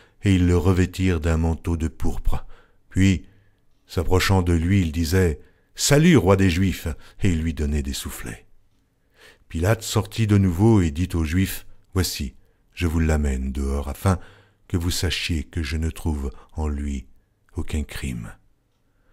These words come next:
Jésus sortit donc, portant la couronne d'épines et le manteau de pourpre, et Pilate leur dit, « Voici l'homme. »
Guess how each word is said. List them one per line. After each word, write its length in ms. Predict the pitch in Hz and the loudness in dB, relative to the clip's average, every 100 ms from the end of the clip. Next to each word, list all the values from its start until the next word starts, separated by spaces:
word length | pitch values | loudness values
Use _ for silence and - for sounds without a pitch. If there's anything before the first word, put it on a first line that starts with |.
| _ - | _ -10
Jésus 480 | 98 85 87 92 143 | -2 2 2 4 2
sortit 440 | 131 120 107 - 95 | 2 -2 -4 -4 2
donc, 360 | 104 123 110 | 4 2 0
portant 460 | - - - - 113 | 4 4 4 2 2
la 140 | 104 | 2
couronne 420 | 85 - 92 98 92 | 0 0 2 2 2
d'épines 400 | 87 - 107 104 | -2 0 0 2
et 80 | |
le 140 | 82 82 | 2 2
manteau 420 | 85 87 - 90 | 2 0 -2 -2
de 120 | 80 | -2
pourpre, 680 | 76 - 104 98 - 95 90 - - - _ - | -6 2 2 2 0 2 2 -4 -20 -20 _ -8
et 100 | 82 | -8
Pilate 440 | - 82 82 - | -4 -2 -2 -4
leur 180 | 73 73 | -8 -6
dit, « 360 | 76 82 82 - _ _ _ _ _ _ - | -2 -2 -2 -8 _ _ _ _ _ _ -6
Voici 320 | 78 - 73 | -6 -4 -4
l'homme. » 420 | 67 67 62 55 | -4 -4 -4 -8